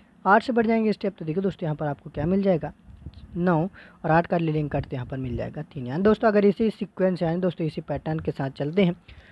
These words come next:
तो game आपको इन्हीं तीन अंकों का, के साथ रहेगा strong। बाकी आपको क्या लगता है, अपने हिसाब से भी देख सकते हैं, पर उससे पहले देखो दोस्तों, हम आपको लेके चलेंगे आज अपनी दूसरी line trick में। दोस्तों, आज की अपनी दूसरी line trick का game दिखा देते हैं, जो कि आपको देखने को मिलेगा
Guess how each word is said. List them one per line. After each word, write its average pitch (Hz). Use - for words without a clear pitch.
तो 185
game 220
आपको 220
इन्हीं 202
तीन 180
अंकों 165
का, 151
के 147
साथ 143
रहेगा 131
strong। 131
बाकी 135
आपको 160
क्या 180
लगता 196
है, 202
अपने 196
हिसाब 175
से -
भी 156
देख 151
सकते 196
हैं, 190
पर 220
उससे 226
पहले 226
देखो 196
दोस्तों, 190
हम 160
आपको -
लेके 151
चलेंगे 147
आज 123
अपनी 139
दूसरी 147
line 139
trick 220
में। 117
दोस्तों, -
आज 190
की -
अपनी 170
दूसरी 156
line 139
trick 147
का 143
game 135
दिखा 139
देते 135
हैं, 131
जो 127
कि 120
आपको 120
देखने 147
को 175
मिलेगा 156